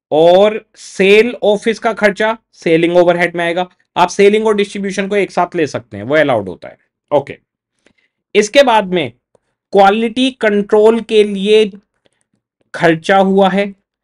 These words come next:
सैलरी दी है क्वालिटी कंट्रोल के स्टाफ को, तो हमारे पास क्वालिटी कंट्रोल एक्सपेंस जो फैक्ट्री कॉस्ट के बाद आता है, research and development फैक्ट्री कॉस्ट के बाद,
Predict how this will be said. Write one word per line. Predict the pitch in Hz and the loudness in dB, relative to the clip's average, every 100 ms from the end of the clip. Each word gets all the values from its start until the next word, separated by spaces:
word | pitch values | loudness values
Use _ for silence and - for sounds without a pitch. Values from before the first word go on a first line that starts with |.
| _ _ | _ _
सैलरी | - 185 196 208 233 | -2 0 0 0 -2
दी | 202 170 214 | -4 -4 -4
है | 196 220 | -2 -4
क्वालिटी | - 196 180 190 196 220 | -2 0 2 2 0 -2
कंट्रोल | 196 180 180 180 | -2 -2 0 0
के | 180 208 180 | -2 -4 -6
स्टाफ | - 143 113 _ | -6 -6 -6 _
को, | 92 - _ _ - | -16 -16 _ _ -4
तो | |
हमारे | 165 175 180 | 0 2 2
पास | 190 190 - | 0 -2 -2
क्वालिटी | 180 170 185 202 | 0 2 -2 -2
कंट्रोल | 196 185 190 196 | -2 -2 -2 -2
एक्सपेंस | 190 180 - 190 185 | -2 -4 -4 -2 0
जो | 214 | -2
फैक्ट्री | 202 190 - 202 | -2 -6 -6 -6
कॉस्ट | 185 180 | -6 -6
के | 185 | -6
बाद | 151 139 147 | -2 -2 -2
आता | 151 180 | -2 -4
है, | 214 - _ _ _ _ _ - | -6 -10 _ _ _ _ _ -4
research | 147 180 226 208 | -2 0 -2 0
and | 233 220 | -2 0
development | 220 214 208 202 208 _ | 0 -2 -4 -6 -6 _
फैक्ट्री | 143 120 151 | -8 -6 -6
कॉस्ट | 147 156 - | -6 -6 -4
के | 175 | -2
बाद, | 175 208 | 0 -2